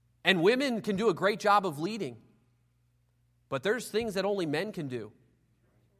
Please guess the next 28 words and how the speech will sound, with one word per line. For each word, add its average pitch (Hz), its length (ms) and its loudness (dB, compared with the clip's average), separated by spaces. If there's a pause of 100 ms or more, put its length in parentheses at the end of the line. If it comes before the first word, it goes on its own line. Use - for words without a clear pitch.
(920)
And 147 120 -4
they 170 120 4
need 233 160 -6
to 147 40 -4
stand 185 300 -4
up 170 140 -4
and 135 100 -6
do 175 160 -4
it. 135 180 -8 (120)
We're 156 80 -4
too 240 180 -4
lazy, 240 340 -2
guys. 202 340 2
Too 226 120 -4
often 254 260 2
we're 240 100 -4
too 233 120 -10
lazy 226 380 -4
and 190 100 -8
content 208 320 -8
to 208 80 -10
let 202 160 -4
other 196 140 -6
people 196 260 -14
do 202 100 -12
the 185 120 -6
hard 196 180 -4
work. 135 220 -12